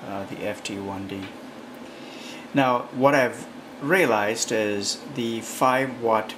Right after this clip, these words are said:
power is sufficient for International Space Station. So long as you have a good solid antenna,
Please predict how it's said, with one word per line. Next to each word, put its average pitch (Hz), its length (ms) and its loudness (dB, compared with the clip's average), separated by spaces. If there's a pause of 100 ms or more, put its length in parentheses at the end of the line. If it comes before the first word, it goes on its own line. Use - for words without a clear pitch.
(120)
power 107 580 2 (440)
is 120 160 0
sufficient 117 800 0
for 101 560 0 (180)
International 104 640 0
Space 101 340 -4
Station. 113 560 -4 (340)
So 123 260 4
long 117 340 4
as 110 240 4
you 110 120 0
have 113 200 0
a 104 80 0
good 104 300 0 (680)
solid 107 600 4 (100)
antenna, 104 680 -2